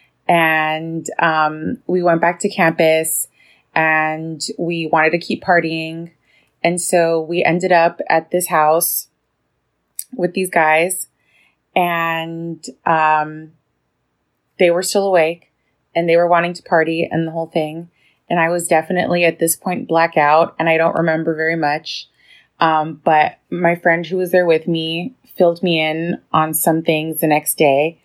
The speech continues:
And what ended up happening was both of these guys ended up being really aggressive, and one of them took me into one of the bedrooms and,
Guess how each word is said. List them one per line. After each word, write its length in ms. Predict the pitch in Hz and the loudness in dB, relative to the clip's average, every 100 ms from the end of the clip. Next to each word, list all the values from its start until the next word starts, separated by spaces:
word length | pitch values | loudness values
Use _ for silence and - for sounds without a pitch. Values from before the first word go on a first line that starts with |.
| _ _ _ _ - | _ _ _ _ -4
And 640 | 175 175 165 160 160 156 - | 0 2 2 0 -4 -10 -6
what 160 | 175 170 | 0 0
ended 240 | 165 170 | 2 2
up 140 | 175 | 2
happening 500 | 180 156 170 165 165 | 2 0 2 -2 0
was 580 | 160 147 151 156 - - _ _ _ _ _ | 0 2 0 -2 -4 -6 _ _ _ _ _
both 180 | 170 170 | -2 0
of 80 | 170 | -2
these 180 | 180 165 | -4 0
guys 460 | 165 156 156 165 | 2 4 2 0
ended 260 | - 170 160 | 0 0 0
up 140 | 160 | -2
being 160 | 165 160 | -2 -6
really 220 | 156 160 | -4 -4
aggressive, 580 | 170 147 147 156 165 190 _ _ _ _ - 170 | 0 0 0 2 2 0 _ _ _ _ -6 -4
and 120 | 170 | 0
one 120 | 170 | -2
of 120 | 160 | 0
them 360 | 160 156 160 165 - | 0 0 -2 -6 -4
took 160 | 170 | -2
me 140 | 175 165 | -2 -4
into 220 | 170 - | -6 -4
one 140 | 170 165 | -2 -2
of 60 | |
the 140 | 175 151 | 0 0
bedrooms 600 | 151 160 165 175 190 - - | 0 0 -2 -4 -8 -10 -2
and, 720 | 170 160 156 151 156 156 160 | 0 2 2 0 -2 -8 -12